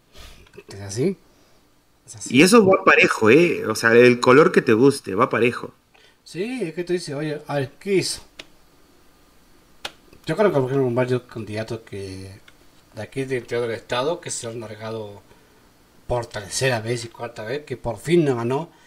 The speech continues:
Speaker 1: Ya iba ganando como tres veces, creo.
Speaker 2: Hijos.
Speaker 1: No acapara, la gente no ve que no está haciendo nada, cabrón.
Speaker 2: Y tú, ya sáquenlo, por favor.
Speaker 1: Y por fin, por fin no ganó. Por una vez no ganó.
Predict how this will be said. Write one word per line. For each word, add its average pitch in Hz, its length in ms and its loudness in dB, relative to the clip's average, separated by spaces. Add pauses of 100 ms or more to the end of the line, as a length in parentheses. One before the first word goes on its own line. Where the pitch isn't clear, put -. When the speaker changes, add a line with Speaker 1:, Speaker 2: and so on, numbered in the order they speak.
(280)
Speaker 1:
Ya 131 160 -6
iba 143 160 -2
ganando 135 280 -2
como 120 200 -6
tres 131 140 -4
veces, 147 220 -4
creo. 165 280 -6 (540)
Speaker 2:
Hijos. 127 480 0
Speaker 1:
No 135 120 -6
acapara, 139 640 -4
la 123 100 -8
gente 156 280 -12
no 170 200 -12
ve 180 60 -18
que 196 140 -18
no 190 60 -16
está 175 140 -20
haciendo 208 280 -20
nada, 185 380 -10
cabrón. 190 220 -12
Speaker 2:
Y 113 80 -2
tú, 143 220 6
ya 139 200 6
sáquenlo, 165 680 2
por 151 200 0
favor. 139 440 -4
Speaker 1:
Y 117 100 -16
por 117 220 -20
fin, 165 560 -8
por 127 140 -16
fin 151 280 -14
no 127 120 -10
ganó. 120 340 -8 (200)
Por 110 140 -18
una 123 220 -8
vez 127 220 -10
no 123 160 -8
ganó. 117 380 -10